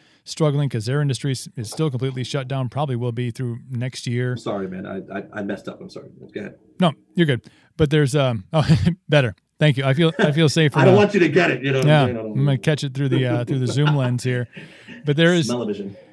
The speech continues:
Speaker 1: but there's, uh, there was, you, you felt like, um, okay, you know, we're all kinda dealing with this.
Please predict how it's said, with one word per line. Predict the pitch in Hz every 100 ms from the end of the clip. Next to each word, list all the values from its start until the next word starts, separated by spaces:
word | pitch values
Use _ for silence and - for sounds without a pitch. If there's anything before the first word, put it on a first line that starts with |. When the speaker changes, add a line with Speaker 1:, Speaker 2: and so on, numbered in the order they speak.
| - -
Speaker 1:
but | 151
there's, | 175 180 156
uh, | 151 143 160 _ _ _ -
there | 202 175 190
was, | 196 170
you, | 131 156
you | 160
felt | - 170 156
like, | 143 139 - 170 160
um, | 131 123 123 - _ _ _ _ _ _
okay, | 175 175 143
you | 131
know, | 135 131
we're | 135
all | 151 147
kinda | 147 156 151
dealing | 135 143 139
with | 139
this. | 143 135 127 -